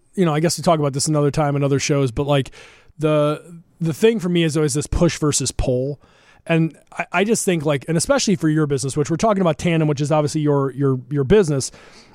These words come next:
but there's, like, so much more to this because when you're in innovation and especially, like, on your side, you're sol-, you, you say to be solving meaningful business and social challenges, which by its definition means that we're looking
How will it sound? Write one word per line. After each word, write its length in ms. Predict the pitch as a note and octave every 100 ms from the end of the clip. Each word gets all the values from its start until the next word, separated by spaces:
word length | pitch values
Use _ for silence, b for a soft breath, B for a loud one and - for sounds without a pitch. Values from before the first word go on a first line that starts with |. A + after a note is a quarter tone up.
| -
but 180 | D3+ -
there's, 220 | F#3+ E3
like, 140 | F3
so 300 | - - G#3+
much 200 | A3 G3+
more 180 | F3 D#3+
to 220 | - A#3
this 140 | F3 C#3
because 360 | D#3 E3 D3+
when 100 | D3+
you're 140 | E3+ A3+
in 60 |
innovation 540 | A#3+ F#3 E3 E3 D#3+ D3+
and 140 | D3+
especially, 360 | D3+ - F#3+ F#3
like, 140 | D#3 D#3
on 100 | D3+
your 160 | E3
side, 180 | D3+ C#3+
you're 100 | C#3+
sol-, 180 | - F#3+
you, 160 | E3+ F3
you 140 | E3+
say 220 | C#3+ F#3 E3+
to 100 | D#3
be 220 | D#3 E3
solving 380 | - F#3 E3+ E3
meaningful 420 | F3+ F#3+ F3+ E3+
business 360 | C#3 D#3+ D#3+ D#3+
and 140 | D3
social 340 | - E3 - D3
challenges, 600 | D#3+ C#3+ C#3 A#2+ G#2+ - B B B
which 200 | - D3+
by 160 | - D#3+
its 240 | D#3+ -
definition 720 | F3 E3 F#3 F#3+ F#3+ D#3+ D3+ C#3+
means 320 | C#3+ C#3 C3+ B B B -
that 100 | D#3+
we're 160 | D#3+
looking 640 | D#3 F3 F#3+ E3+ E3 D#3+